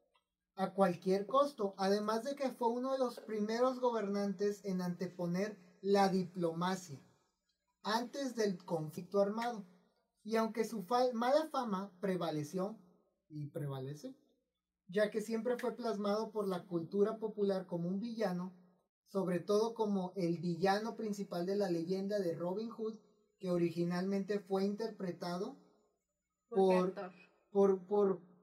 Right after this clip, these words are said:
Speaker 1: en, en, bueno, en el término, en la, en la sis-, en la película en inglés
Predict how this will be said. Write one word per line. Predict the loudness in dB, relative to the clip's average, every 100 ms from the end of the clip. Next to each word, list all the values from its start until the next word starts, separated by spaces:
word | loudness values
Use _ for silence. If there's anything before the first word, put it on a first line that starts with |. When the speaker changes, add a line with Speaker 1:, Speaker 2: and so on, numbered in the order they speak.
| 2
Speaker 1:
en, | 4 6
en, | 6 6 4
bueno, | 4 2 0 -10 -20 _ _ _ _ _ _ 0
en | 2 4
el | 2 0
término, | -2 2 2 4 2 2
en | 0
la, | 2 2 2
en | 2
la | 2
sis-, | 0 -4
en | 0 2
la | 4
película | 2 0 0 4 4
en |
inglés | 4 2 2 2 0 -14